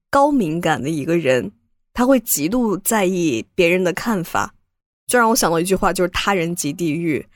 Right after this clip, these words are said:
他一直活在别人的目光中，不断地折磨自己。然后这个主角他有一个能力，就是只要是他想要做的事情，只要他讲了出来，那么这个事情就会发生。比如说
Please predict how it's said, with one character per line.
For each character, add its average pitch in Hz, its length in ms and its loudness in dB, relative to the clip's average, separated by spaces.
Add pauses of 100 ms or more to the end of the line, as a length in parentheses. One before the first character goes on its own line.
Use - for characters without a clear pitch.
(120)
他 220 160 0
一 233 100 4
直 196 160 0
活 180 200 0
在 180 120 2
别 165 140 -2
人 165 80 0
的 180 60 0
目 202 180 4
光 185 300 2
中， 190 240 2
不 - 120 -4
断 185 160 2
地 165 120 -2
折 156 320 -2
磨 185 200 0
自 151 200 -6
己。 - 260 -8 (140)
然 185 120 -2
后 226 140 2
这 269 100 0
个 240 120 2
主 - 340 -4
角 - 300 -2
他 220 180 0
有 190 140 4
一 165 100 -2
个 190 160 0
能 185 320 -2
力， 233 180 0
就 185 160 0
是 160 300 -2 (140)
只 - 120 -2
要 185 140 4
是 240 140 0
他 269 180 0
想 220 220 0
要 175 100 -2
做 269 160 4
的 202 100 2
事 196 160 -2
情， 175 200 -4
只 180 80 0
要 190 100 4
他 254 180 2
讲 160 300 -2
了 135 80 -2
出 202 220 -2
来， 165 100 4
那 185 140 2
么 185 160 0
这 202 100 -2
个 190 80 2
事 208 100 -6
情 196 80 -4
就 180 140 -2
会 190 100 0
发 220 220 0
生。 240 260 0 (600)
比 202 80 2
如 185 120 6
说 202 400 4